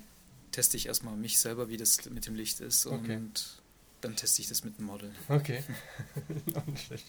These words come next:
Speaker 2: Hey, lässt sich ja gut anschauen, von daher kann man sich mit selbst testen, auf jeden Fall.
Speaker 1: Mhm.
Speaker 2: Hab, äh, einige, also, m, Vorstellung ist, ähm, wir haben hier eine,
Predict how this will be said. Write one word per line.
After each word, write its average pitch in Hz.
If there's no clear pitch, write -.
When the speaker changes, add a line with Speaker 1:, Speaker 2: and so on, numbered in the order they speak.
Speaker 2:
Hey, 123
lässt 123
sich -
ja 139
gut 135
anschauen, 123
von 107
daher 117
kann 117
man 117
sich 123
mit 131
selbst 131
testen, 110
auf 107
jeden 110
Fall. 110
Speaker 1:
Mhm. 117
Speaker 2:
Hab, 120
äh, 123
einige, 127
also, 123
m, 131
Vorstellung 135
ist, -
ähm, 123
wir 120
haben 120
hier 120
eine, 117